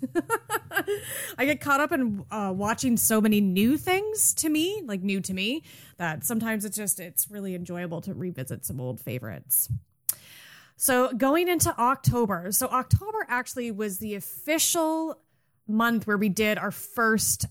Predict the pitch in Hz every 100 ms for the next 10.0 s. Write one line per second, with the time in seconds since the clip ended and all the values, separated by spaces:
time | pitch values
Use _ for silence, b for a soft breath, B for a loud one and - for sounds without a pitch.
0 | _ _ - - 208 196 208 196 196 -
1 | 180 185 180 185 170 180 180 175 156 -
2 | - 151 165 - 202 202 220 262 - 240
3 | - 226 214 214 202 - 190 214 233 -
4 | 226 190 202 202 185 - 208 b b b
5 | b - 208 214 202 214 208 - 202 220
6 | 220 - 208 - - 185 180 190 180 -
7 | 175 190 - 170 165 160 196 208 208 190
8 | 185 190 - 180 165 156 - 185 165 160
9 | - b b - 170 165 165 170 165 160